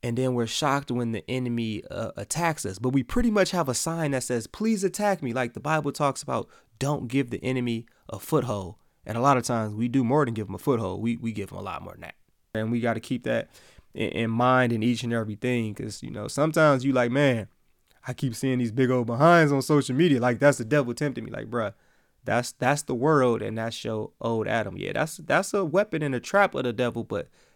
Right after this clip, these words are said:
that ain't the devil personally in a lot of cases. It's not the devil in a lot of cases. Now, let's look at Galatians six, verse eight. It says, "Whoever sows to please their flesh, from the flesh will reap destruction."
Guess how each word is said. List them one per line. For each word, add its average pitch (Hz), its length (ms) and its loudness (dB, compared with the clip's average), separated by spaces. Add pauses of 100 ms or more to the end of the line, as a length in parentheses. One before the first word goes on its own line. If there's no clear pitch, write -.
(100)
that 123 160 -4
ain't 123 180 -4
the 98 80 -8
devil 117 420 -8
personally 98 540 -6
in 98 80 -10
a 98 60 -10
lot 98 220 -8
of 101 80 -16
cases. - 440 -14
It's 92 140 -12
not 107 160 -4
the - 80 -12
devil 95 360 -8 (540)
in 98 140 -8
a 107 40 -8
lot 98 200 -8
of - 60 -16
cases. - 340 -10 (220)
Now, 104 100 2
let's 220 240 8
look 208 180 6
at 139 140 6
Galatians 127 560 6
six, - 360 2 (280)
verse 123 280 4
eight. 117 240 4
It 127 60 2
says, 127 220 2
"Whoever 151 480 4
sows 170 760 4 (440)
to 131 100 -2
please 151 320 4
their 117 140 0
flesh, 143 420 4
from 123 140 -2
the 113 80 -2
flesh 147 320 0
will 117 80 -4
reap 123 220 -2
destruction." - 600 -6